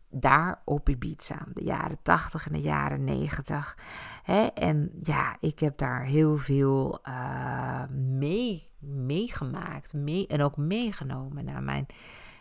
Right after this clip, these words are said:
nou, naar mijn leven nu natuurlijk. En ja, mijn vader, die heeft dertien kinderen op de wereld gezet.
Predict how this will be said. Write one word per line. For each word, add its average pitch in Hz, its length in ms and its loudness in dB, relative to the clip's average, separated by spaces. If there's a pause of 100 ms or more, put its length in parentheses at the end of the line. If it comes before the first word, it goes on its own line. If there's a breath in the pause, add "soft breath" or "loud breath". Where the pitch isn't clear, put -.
(200 loud breath)
nou, 139 380 -6
naar 131 160 -4
mijn 131 280 -2
leven 185 500 -2
nu 123 340 -4
natuurlijk. 151 720 -8 (500 loud breath)
En 160 520 0 (340)
ja, 143 280 -4
mijn 151 220 -4
vader, 175 600 -4
die 170 140 -6
heeft 151 260 -6
dertien 226 400 2
kinderen 151 480 -4
op 143 140 -16
de 131 100 -10
wereld 135 440 -6
gezet. - 520 -4